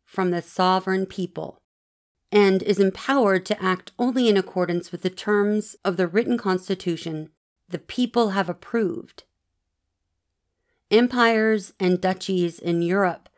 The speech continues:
may have subscribed to the doctrine that people were made for kings,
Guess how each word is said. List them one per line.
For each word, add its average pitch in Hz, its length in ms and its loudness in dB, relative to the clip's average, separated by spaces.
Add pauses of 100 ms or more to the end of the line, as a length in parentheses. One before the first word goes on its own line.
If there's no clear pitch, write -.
(260)
may 196 220 4
have 180 240 -2
subscribed 170 880 -4
to - 80 -18
the 180 100 0
doctrine 170 680 -2 (340)
that 202 260 -2
people 277 440 0
were 185 120 4
made 190 260 4
for 175 140 -6
kings, - 720 0